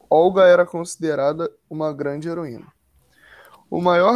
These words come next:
legado deixado por Olga e por Prestes foi a dedicação à causa revolucionária, pois,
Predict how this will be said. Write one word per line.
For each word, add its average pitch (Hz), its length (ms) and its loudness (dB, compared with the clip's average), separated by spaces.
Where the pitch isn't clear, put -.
legado 170 580 2
deixado 160 560 -2
por 151 280 -4
Olga 156 360 2
e 160 80 -4
por 156 380 -14
Prestes 131 540 -8
foi 160 260 -4
a 160 40 -2
dedicação 165 880 -6
à 170 120 -10
causa 147 420 -2
revolucionária, 151 960 -10
pois, 160 480 -2